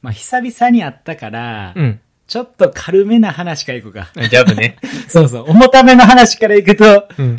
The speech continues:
Speaker 1: きついし、
Speaker 2: はいはいはい。
Speaker 1: ちょっと軽めにサクッと話からいくわ。
Speaker 2: うん。
Speaker 1: 会社の同期が、院卒業して、
Speaker 2: へー。
Speaker 1: 今社会人やから、二年目か。
Speaker 2: はい。
Speaker 1: になった年の同い年の。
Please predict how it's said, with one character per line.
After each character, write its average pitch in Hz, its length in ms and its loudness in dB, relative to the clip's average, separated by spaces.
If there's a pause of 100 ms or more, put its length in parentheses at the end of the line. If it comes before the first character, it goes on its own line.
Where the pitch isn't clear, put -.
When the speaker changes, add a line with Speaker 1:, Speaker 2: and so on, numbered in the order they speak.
Speaker 1:
き 196 140 -4
つ 185 160 0
い 139 100 2
し、 170 240 -2
Speaker 2:
は 180 120 2
い 117 60 -4
は 117 120 -4
い 104 40 -10
は 104 120 -14
い。 98 140 -20 (100)
Speaker 1:
ち 185 80 -8
ょ - 20 -16
っ - 40 -16
と - 40 -20
軽 - 340 0
め 226 100 4
に 220 100 2
サ - 180 -14
ク 190 120 -20
ッ - 20 -20
と 135 340 -12
話 123 300 -18
か 101 100 -20
ら 98 60 -20
い 95 60 -20
く 98 100 -20
わ。 90 120 -20
Speaker 2:
う 135 80 -4
ん。 110 160 -6 (440)
Speaker 1:
会 175 220 -12
社 220 120 -6
の 262 100 -8
同 185 280 4
期 127 260 -18
が、 120 400 -12 (840)
院 247 320 -6 (180)
卒 175 300 -16
業 135 160 -16
し - 100 -16
て、 160 300 -14
Speaker 2:
へ 113 340 -14
ー。 - 20 -16
Speaker 1:
今 185 140 -10
社 175 140 -8
会 170 160 -10
人 98 200 -20 (840)
や 123 80 -20
か 110 80 -18
ら、 92 320 -20
二 147 140 -6
年 165 160 -10
目 196 100 -14
か。 - 180 -20
Speaker 2:
は 127 140 -14
い。 107 140 -18 (420)
Speaker 1:
に 208 80 -14
な 202 120 -12
っ 185 100 -20
た 175 240 -6
年 165 260 -12
の 131 180 -14
同 147 80 -10
い 147 100 -10
年 110 220 -14
の。 87 160 -20